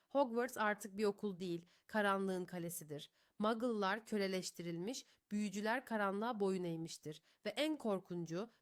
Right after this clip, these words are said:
bu dünyada Albus, Voldemort'un varisi olarak yetiştirilmiştir. Karanlığın prensi, Scorpius ise tek başına ışığın taşıyıcısıdır.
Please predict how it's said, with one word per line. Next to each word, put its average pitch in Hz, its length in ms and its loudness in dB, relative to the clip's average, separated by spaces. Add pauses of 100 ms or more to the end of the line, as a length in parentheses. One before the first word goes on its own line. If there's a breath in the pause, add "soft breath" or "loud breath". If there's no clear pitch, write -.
bu 240 120 -4
dünyada 247 500 2
Albus, 226 540 2 (240 soft breath)
Voldemort'un 226 680 2
varisi 208 380 2
olarak 196 360 0
yetiştirilmiştir. 170 960 -4 (220 soft breath)
Karanlığın 226 600 4
prensi, 220 800 0 (180 loud breath)
Scorpius 262 680 -2
ise 233 260 -6
tek 285 240 -2
başına 220 340 -2
ışığın 220 320 0
taşıyıcısıdır. 170 880 -6